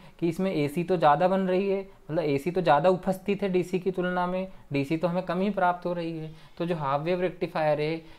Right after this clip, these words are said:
ये हाफ वेव रेक्टिफायर उतना ठीक रेक्टिफायर नहीं होता। इसकी तुलना में यदि हम फुल वेव रेक्टिफायर की बात करें,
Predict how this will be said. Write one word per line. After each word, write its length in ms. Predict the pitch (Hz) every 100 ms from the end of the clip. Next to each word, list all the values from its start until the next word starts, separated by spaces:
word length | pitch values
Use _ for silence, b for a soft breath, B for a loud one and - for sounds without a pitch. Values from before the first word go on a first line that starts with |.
| B
ये 60 | 151
हाफ 320 | 127 131 139
वेव 180 | 156 165
रेक्टिफायर 640 | 160 160 151 143 143 156
उतना 600 | 156 147 135 147 160 190 B B
ठीक 380 | 147 160 156 -
रेक्टिफायर 580 | 139 131 - - 131 156
नहीं 300 | 160 139 127
होता। 300 | 117 107 104 - B -
इसकी 240 | 135 -
तुलना 360 | 196 185 185 190
में 260 | 185 196 196 B
यदि 200 | 156 165
हम 440 | 180 165 165 175 175 B
फुल 200 | - 196
वेव 220 | 190 185
रेक्टिफायर 560 | 170 160 156 156 139 139
की 140 | 135
बात 340 | 139 123 127 143
करें, 500 | 147 139 143 143